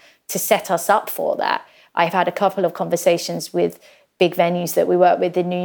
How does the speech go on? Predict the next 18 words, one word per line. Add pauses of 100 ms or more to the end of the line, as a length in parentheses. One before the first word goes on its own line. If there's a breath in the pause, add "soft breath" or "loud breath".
York,
and
I've
said
to
them,
"You
better (100)
be (120)
ready
for
it.
You
better
have (100)
the
tech
capabilities